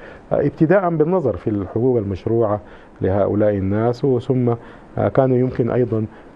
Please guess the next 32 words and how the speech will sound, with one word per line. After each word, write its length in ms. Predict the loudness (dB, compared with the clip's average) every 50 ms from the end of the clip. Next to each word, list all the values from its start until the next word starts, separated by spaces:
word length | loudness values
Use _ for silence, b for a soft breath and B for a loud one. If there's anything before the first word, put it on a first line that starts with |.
| -8 -6
آه، 440 | -4 -2 -4 -4 -6 -6 -8 -8
حتى 360 | -4 -4 -4 -2 0 0 0 2
إذا 180 | 2 0 -2
كان 240 | -2 -2 -2 -2 -2
في 340 | -4 -2 0 0 0 0 0
إجراءات، 600 | 0 0 0 0 0 2 0 0 2 0 0 0 0 -2
يعني، 260 | -2 -2 -2 -2 -2
ممكن 260 | -4 -4 -4 -4 -6 -4
تتخذ 480 | -4 -6 -2 0 -2 0 0 -2 -2 -4 -8 B B B B B B B B B B -6 -2
بطريقة 600 | 0 0 0 2 0 2 2 2 0 0 -2 -2 B B B B B -8 -6
آه، 160 | -4 -2 -2 -2
يكون 300 | -2 -2 -2 -2 -2 -2
فيها 560 | 0 0 0 0 2 0 0 0 -2 -2 0
نوع 240 | 0 0 2 2 2
من 180 | 0 0 0
ال-، 440 | 0 0 0 0 0 0 -2 -2 -2 -2 0
على 140 | 2 2 4
الأقل 120 | 4 4
الحفاظ 520 | 2 2 2 0 2 2 2 2 2 0 0
على 220 | -2 -2 -2 -2
ال-، 260 | -2 -4 -4 -4 -6 B B B B B B B -10 -6
يعني 320 | -4 -2 0 0 0 0
شخص 300 | 0 0 -2 -2 0 -2
يطالب 460 | -2 0 2 2 2 2 2 0 0 0
ب-، 380 | 0 0 0 -2 -2 -4 -4
ب-، 200 | -4 -4 -2 -2
بمستحقاته 760 | -2 -2 -2 -4 -6 -4 -4 -2 -2 0 2 2 2 2 2
المالية 460 | 0 0 0 0 0 0 2 2 0 0
وكده 240 | 0 0 2 2
ينتهي 300 | 0 0 -2 -2 -2 -2
به 80 | 0 0
الأمر، 280 | 0 0 -2 -2 -4